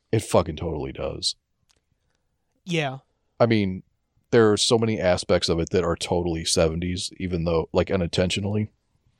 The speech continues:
Speaker 2: Well, it's, it's not just, like, seventies feeling, it's lower budget, too.
Speaker 1: Yeah.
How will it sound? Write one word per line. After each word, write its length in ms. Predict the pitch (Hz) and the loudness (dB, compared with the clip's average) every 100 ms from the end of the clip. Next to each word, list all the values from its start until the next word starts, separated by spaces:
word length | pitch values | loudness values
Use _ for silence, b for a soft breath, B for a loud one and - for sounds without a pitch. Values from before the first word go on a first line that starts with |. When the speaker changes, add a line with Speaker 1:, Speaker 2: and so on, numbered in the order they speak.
| b b b b - | b b b b -4
Speaker 2:
Well, 120 | 392 | -2
it's, 200 | 330 - | -4 -8
it's 180 | 262 - | -10 -6
not 200 | 349 339 | -6 -4
just, 320 | 320 - - | -6 -8 -10
like, 420 | 214 185 165 _ _ _ _ _ _ _ _ _ _ | -4 -4 -6 _ _ _ _ _ _ _ _ _ _
seventies 640 | - - 233 294 240 175 | -8 2 2 2 -6 -8
feeling, 400 | - 165 160 185 | -8 -8 -8 -8
it's 340 | 185 - - - _ _ _ _ _ _ _ _ _ _ _ | -10 -12 -20 -20 _ _ _ _ _ _ _ _ _ _ _
lower 580 | 220 190 175 190 170 147 | -16 -8 0 2 2 0
budget, 460 | 185 269 202 123 _ | 0 -2 -4 -14 _
too. 380 | 240 202 - - _ _ - | -8 -6 -8 -20 _ _ -4
Speaker 1:
Yeah. 220 | 202 95 | 2 2